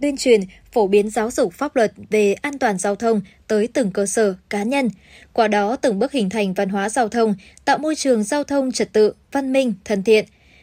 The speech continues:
Bên cạnh công tác tuyên truyền, các lực lượng chức năng cũng chủ động nắm chắc tình hình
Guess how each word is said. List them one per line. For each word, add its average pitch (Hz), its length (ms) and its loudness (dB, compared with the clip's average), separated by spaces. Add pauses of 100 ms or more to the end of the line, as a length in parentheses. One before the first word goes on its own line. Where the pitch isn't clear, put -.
(120)
Bên 208 180 0
cạnh 196 240 -2
công 196 180 -2
tác 247 160 -4
tuyên 226 180 2
truyền, 208 280 2 (240)
các 349 120 -2
lực 247 140 -2
lượng 220 220 0
chức 339 200 -4
năng 285 220 -4
cũng 269 220 -2
chủ 208 200 0
động 202 220 0
nắm 208 260 -2
chắc 359 220 -4
tình 220 160 0
hình 196 260 0